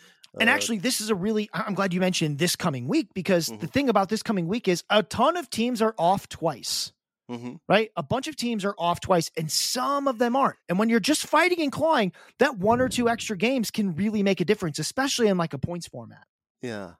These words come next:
Speaker 2: How does that happen? Like, I even saw, like, uh, there was a, a team that th-, th-,
Speaker 1: Like,
Speaker 2: has, like, a
Speaker 1: Saint
Speaker 2: weekend
Speaker 1: Louis is
Speaker 2: off.
Speaker 1: off today.
Speaker 2: Yeah,
Speaker 1: Yeah,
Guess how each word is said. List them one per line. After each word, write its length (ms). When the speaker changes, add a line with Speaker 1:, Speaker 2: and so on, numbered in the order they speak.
Speaker 2:
How 100
does 140
that 140
happen? 340
Like, 160
I 80
even 220
saw, 180
like, 340
uh, 240
there 100
was 140
a, 140
a 120
team 220
that 180
th-, 180
th-, 140
Speaker 1:
Like, 120
Speaker 2:
has, 160
like, 140
a 100
Speaker 1:
Saint 220
Speaker 2:
weekend 120
Speaker 1:
Louis 180
is 100
Speaker 2:
off. 120
Speaker 1:
off 120
today. 380
Speaker 2:
Yeah, 140
Speaker 1:
Yeah, 100